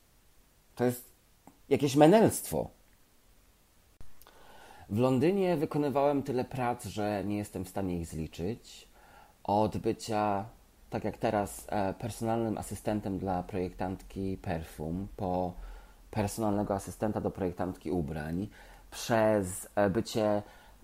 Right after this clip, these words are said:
podrzędnym asystentem, do bawienia się w stokrumach, w magazynach, a czasami, mm, polegało to na myciu szklanek. Taka jest emigracja. Emigracja nie jest łatwa i trzeba sobie koronę zdjąć z głowy, odłożyć na bok, zacząć od zera.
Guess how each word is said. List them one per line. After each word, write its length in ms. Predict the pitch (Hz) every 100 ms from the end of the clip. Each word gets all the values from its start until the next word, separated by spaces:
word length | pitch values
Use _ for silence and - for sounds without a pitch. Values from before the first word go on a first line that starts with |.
| - -
podrzędnym 600 | 156 110 143 127 107 95
asystentem, 920 | 82 90 - 80 78 76 85 95 101
do 240 | 117 113
bawienia 420 | 104 113 123 123 120
się 180 | 123
w 40 | 107
stokrumach, 640 | - 110 107 90 85 95 90
w 60 |
magazynach, 760 | 107 95 87 87 78 90 104 - - - - - - -
a 60 |
czasami, 680 | 135 151 127 117 123 127 135
mm, 800 | 131 139 127 - - 92 - -
polegało 400 | - 123 120 120
to 100 | 120
na 80 | 131
myciu 240 | 131 -
szklanek. 560 | 170 - 185 92 76 - - - - - - -
Taka 180 | 135 131
jest 160 | 127 143
emigracja. 600 | 147 143 127 - 71 64
Emigracja 460 | 92 104 113 131
nie 120 | 123
jest 220 | 107 85 90
łatwa 560 | 80 69 - 85 92 117 - - - - -
i 60 |
trzeba 280 | - 131 117
sobie 240 | 107 117 113
koronę 360 | 123 117 120
zdjąć 280 | 98 107 95
z 60 | 87
głowy, 340 | 87 78 95
odłożyć 480 | 113 104 98 85 -
na 180 | 85 78
bok, 240 | 95 113
zacząć 320 | 110 101 92
od 120 | 90
zera. 540 | 80 82 76 78 104